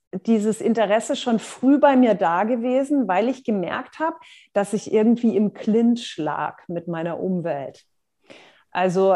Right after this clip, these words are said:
ähm, ich wurde oft falsch verstanden. Ich habe auch falsch verstanden. Ich habe oft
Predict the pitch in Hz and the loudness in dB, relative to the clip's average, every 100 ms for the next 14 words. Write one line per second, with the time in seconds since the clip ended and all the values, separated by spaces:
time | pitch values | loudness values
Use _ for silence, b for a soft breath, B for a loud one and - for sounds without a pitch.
0 | - 190 185 190 190 - _ - 185 - | 2 0 0 -2 -4 -10 _ -8 -8 -6
1 | 185 214 220 220 247 - - - 175 185 | 2 4 4 4 0 -2 -14 -2 0 0
2 | - 196 - - 147 175 262 285 440 _ | -2 -6 -6 -6 -6 -6 -4 -6 -6 _
3 | _ _ _ _ _ _ _ - - - | _ _ _ _ _ _ _ -20 -18 -14
4 | 160 151 240 - 247 247 254 247 247 269 | -4 -2 0 2 0 0 -2 -2 -2 -6
5 | 254 - 233 247 254 302 381 - 220 190 | -6 -6 -6 -6 -4 -4 -4 -6 -8 -2
6 | 196 202 | -2 -2